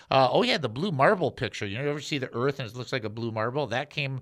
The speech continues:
on this day, nineteen seventy-two. And then finally, nineteen sixty-three, first football instant replay.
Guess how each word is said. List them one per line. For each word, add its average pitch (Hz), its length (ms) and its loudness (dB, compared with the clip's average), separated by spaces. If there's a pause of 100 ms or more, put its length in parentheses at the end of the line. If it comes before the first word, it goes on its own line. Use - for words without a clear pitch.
(280)
on 117 260 2
this 180 240 2
day, 131 200 2
nineteen 120 440 -4
seventy-two. 113 560 0
And 156 80 2
then 143 100 0
finally, 160 540 8
nineteen 160 420 4
sixty-three, 151 680 0
first 185 300 -2
football 170 580 6
instant 143 440 -4
replay. 113 640 2